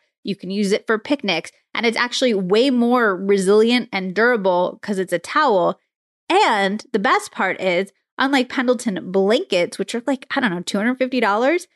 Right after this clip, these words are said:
these are forty-nine dollars. And maybe that's a lot for just a towel, but for these, it's literally a blanket. It's,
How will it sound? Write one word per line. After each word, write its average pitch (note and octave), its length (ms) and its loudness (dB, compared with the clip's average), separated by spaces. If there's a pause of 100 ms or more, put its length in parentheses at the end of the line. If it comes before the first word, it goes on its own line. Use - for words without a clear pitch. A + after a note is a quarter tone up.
(360)
these C#4 200 2
are D4 240 0 (140)
forty-nine G#3+ 800 2
dollars. F3+ 540 -2
And A#3+ 320 -2 (140)
maybe C4 280 0
that's E4 240 0
a D4+ 60 2
lot G3+ 360 2
for G3+ 200 2
just F#3+ 300 -2
a F#3+ 40 -18
towel, G3 420 2
but A3+ 260 -2
for A#3+ 120 2
these, A3 320 -2
it's B3 220 -2
literally C4+ 480 4
a G3 40 4
blanket. C#3+ 460 -10
It's, - 260 -4